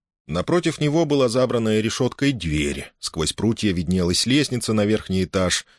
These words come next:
откуда доносилось бормотание, вместе с лязгом цепей свидетельствовавшее о присутствии заключённых. Вторая дверь из цельного железа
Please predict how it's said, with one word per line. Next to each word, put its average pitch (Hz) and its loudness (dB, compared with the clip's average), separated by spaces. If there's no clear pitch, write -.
откуда 147 -2
доносилось 117 0
бормотание, 71 -2
вместе 90 0
с - -6
лязгом 85 -2
цепей 110 0
свидетельствовавшее 95 -2
о 78 0
присутствии 85 -4
заключённых. 73 -4
Вторая 202 2
дверь 156 0
из 123 -2
цельного 131 2
железа 113 2